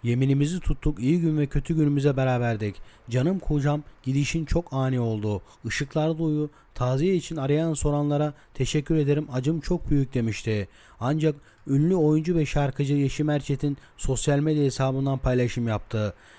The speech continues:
Kendisini suçladıkları için Yeşim Erçetin şöyle bir açıklama yaptı. "Hikayenin tamamını öğrenene kadar taraf tutmayın.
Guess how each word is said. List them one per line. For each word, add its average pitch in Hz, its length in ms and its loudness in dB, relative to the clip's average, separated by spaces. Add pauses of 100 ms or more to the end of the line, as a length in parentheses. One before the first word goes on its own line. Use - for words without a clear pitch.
(140)
Kendisini 143 760 0 (180)
suçladıkları 147 680 0
için 160 300 -4 (240)
Yeşim 165 320 0
Erçetin 156 400 -2
şöyle 160 320 2
bir 156 100 2
açıklama 127 440 -2
yaptı. 107 520 -2 (680)
"Hikayenin 151 480 2
tamamını 156 520 0
öğrenene 151 480 4
kadar 147 280 -2
taraf 135 380 -2
tutmayın. 110 480 -4